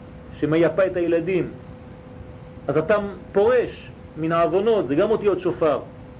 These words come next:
ואז הוא פורס, סוכת שלום עלינו, זה גם אותיות שופר. יש מין שמירה כזאת על ידי תקיעת שופר. ואז מתעורר יעקב העליון, כי אנחנו מדברים על יעקב התחתון,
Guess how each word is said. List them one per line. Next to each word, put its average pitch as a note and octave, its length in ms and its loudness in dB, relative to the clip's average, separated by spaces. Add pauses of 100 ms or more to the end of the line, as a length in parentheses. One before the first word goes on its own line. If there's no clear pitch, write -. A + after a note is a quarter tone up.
(960)
ואז D#3 320 2
הוא A3+ 240 0
פורס, A3 640 2 (320)
סוכת F3+ 300 0
שלום F#3 260 2
עלינו, G3 360 2
זה C#3 80 2
גם F#3+ 160 4
אותיות G#3 340 2
שופר. D#3+ 360 0 (1000)
יש G#3+ 240 2
מין A3+ 140 2
שמירה A3 480 2
כזאת D3+ 320 2
על D3+ 100 2
ידי D3+ 200 4
תקיעת D#3 300 2
שופר. B2+ 360 -4 (1500)
ואז D#3+ 720 0
מתעורר D3+ 640 2
יעקב D#3+ 580 2
העליון, A#2 480 0 (560)
כי A2+ 180 -2
אנחנו D#3+ 280 0
מדברים C3+ 380 2
על C#3+ 100 0
יעקב C#3 420 2
התחתון, F3+ 500 0